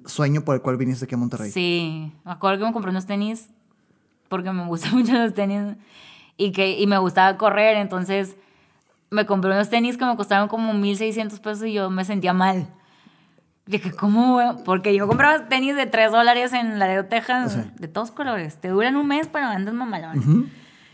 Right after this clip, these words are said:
Speaker 2: Yo dije, "No mames, me compré unos tenis".
Speaker 1: Y bueno, esos son ochocientos dólares.
Speaker 2: Sí, todo lo traduces a
Speaker 1: O-,
Speaker 2: dólares.
Speaker 1: ochenta, ochenta dólares. Ochocientos es mucho.
Speaker 2: Pues eran mil seiscientos.
Speaker 1: Sí, sí.
Speaker 2: Corrí una vez,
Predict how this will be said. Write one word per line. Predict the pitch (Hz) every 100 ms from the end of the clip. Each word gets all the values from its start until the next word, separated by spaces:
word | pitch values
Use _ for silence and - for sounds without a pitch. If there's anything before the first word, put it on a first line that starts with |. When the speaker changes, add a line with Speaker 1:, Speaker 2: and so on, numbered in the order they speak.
| -
Speaker 2:
Yo | 247
dije, | 262 285
"No | 311
mames, | 320 349 392 415
me | 403
compré | 359 359
unos | 403 427 392
tenis". | 370 370 - -
Speaker 1:
Y |
bueno, | 139 151
esos | 139 151
son | 156
ochocientos | 160 147 131 127
dólares. | 131 139 87 - - _ _ _ _ _
Speaker 2:
Sí, | - 147 131 -
todo | 143 160
lo | 202
traduces | 226 175 202 240
a | 226
Speaker 1:
O-, |
Speaker 2:
dólares. | 113 240
Speaker 1:
ochenta, | 139 156 143 107 -
ochenta | 139 135 131
dólares. | 135 117 107 -
Ochocientos | - - 120 131
es | 139
mucho. | 123 - 98 -
Speaker 2:
Pues | 349
eran | 415 440 453
mil | 440
seiscientos. | 427 - - - - - _ _ _
Speaker 1:
Sí, | - 104 92 _ _ _ _ _
sí. | - 104
Speaker 2:
Corrí | - 339 254
una | 330 339
vez, | 311 359